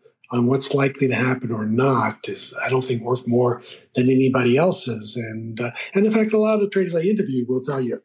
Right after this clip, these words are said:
that they're not in the prediction game at all anyway. They're just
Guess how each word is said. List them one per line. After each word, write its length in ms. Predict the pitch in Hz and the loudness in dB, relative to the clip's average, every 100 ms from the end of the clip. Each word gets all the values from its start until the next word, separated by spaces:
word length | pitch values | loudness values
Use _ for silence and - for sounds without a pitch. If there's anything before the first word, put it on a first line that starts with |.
| _ - _ - | _ -20 _ -2
that 220 | 151 143 | -2 2
they're 140 | 165 | 2
not 240 | 160 175 160 | 4 2 2
in 100 | 143 | 2
the 80 | 139 | -2
prediction 500 | 151 147 143 139 131 | 0 -2 -2 -6 -2
game 260 | 139 131 | 0 2
at 80 | 131 | 0
all 300 | 131 131 135 | 0 -2 0
anyway. 480 | 185 151 - - 131 | 2 2 0 -8 -6
They're 120 | 127 | -4
just 320 | 123 131 - | 0 -2 -2